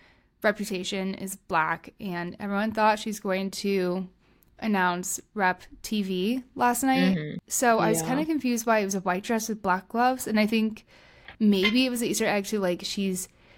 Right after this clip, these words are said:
Speaker 1: you know, bamboozling us with, "It's not black, it's the opposite, it's white. It's a new album, not a re-record." I don't know. So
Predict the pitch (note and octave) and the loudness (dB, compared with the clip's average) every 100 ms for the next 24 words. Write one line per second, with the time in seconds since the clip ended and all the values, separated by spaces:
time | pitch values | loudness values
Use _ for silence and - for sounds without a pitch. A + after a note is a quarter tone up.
0 | _ _ - - - - A#3 G#3+ F#3+ G#3 | _ _ -14 -14 -14 2 4 4 4 4
1 | G#3 F#3+ F#3+ G3 A#3 A#3 B3 B3 - - | 6 4 0 0 0 4 4 2 0 -6
2 | - A3 G3+ F#3+ - _ _ _ G#3+ G3+ | -8 0 0 -2 -14 _ _ _ -6 0
3 | G3+ F3 - G3 F3+ F#3 F3+ G3+ G3 F#3 | 2 2 0 0 0 -2 -8 -6 -4 -4
4 | - F3+ E3+ - - F#3+ E3 - _ G#3 | -4 -6 -6 -10 -6 -2 -2 -6 _ -4
5 | G#3 - G#3 G#3 G#3 F#3+ F#3 F3+ F3 F3 | -4 2 4 4 4 2 0 -4 -2 0
6 | E3+ - _ _ _ _ _ G#3 F#3 F3+ | -2 -4 _ _ _ _ _ -2 0 -2
7 | F3 E3+ - - - _ G#3+ G3+ F#3 E3 | -4 -8 -10 -10 -14 _ 0 2 0 -2
8 | E3+ - _ _ - - A3+ G3+ G3 | -6 -10 _ _ -8 -2 2 2 2